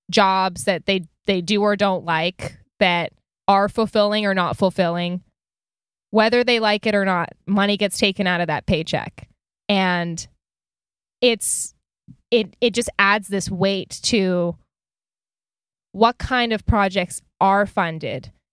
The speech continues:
And not everything is gonna be fair competition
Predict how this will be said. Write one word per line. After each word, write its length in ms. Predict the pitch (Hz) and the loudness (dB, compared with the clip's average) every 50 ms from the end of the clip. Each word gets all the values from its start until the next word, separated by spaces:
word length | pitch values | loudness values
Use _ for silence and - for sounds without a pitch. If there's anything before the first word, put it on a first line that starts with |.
| _ _ _ - | _ _ _ 0
And 560 | 202 190 185 180 175 175 175 175 175 - - - _ _ _ _ _ _ _ _ _ _ _ _ _ | 0 2 2 0 0 -2 -2 -4 -6 -10 -12 -16 _ _ _ _ _ _ _ _ _ _ _ _ _
not 300 | 233 233 226 220 220 240 | 0 2 4 4 4 4
everything 500 | 247 247 233 240 240 233 - 247 226 214 | 2 2 2 0 -2 0 0 0 0 2
is 140 | 208 202 180 | 0 -2 0
gonna 220 | - 208 196 196 190 | 0 0 0 0 -2
be 160 | 196 190 190 | -2 -4 -4
fair 300 | - - 220 202 185 180 | -2 0 2 2 2 0
competition 880 | - - 185 180 - - - - 196 190 - - 160 - - - 190 | -2 -2 -2 -2 -2 -6 -2 -2 -2 -2 0 -2 -4 -6 -6 -10 -12